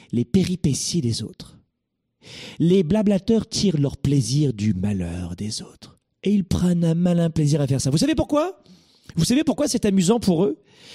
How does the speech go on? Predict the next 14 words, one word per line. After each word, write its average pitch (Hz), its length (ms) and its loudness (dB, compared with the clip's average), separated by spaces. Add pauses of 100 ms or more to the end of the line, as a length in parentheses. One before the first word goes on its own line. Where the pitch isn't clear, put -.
(200)
Eh 175 60 -4
bien 233 140 4
parce 220 180 2
que - 260 0 (360)
c'est - 200 0
tellement 233 300 2
plus 165 200 0
facile 151 560 -2
de 113 100 0
regarder 110 640 0 (520)
les 113 180 0
défauts 135 440 0
des 98 180 -4
autres, - 380 -8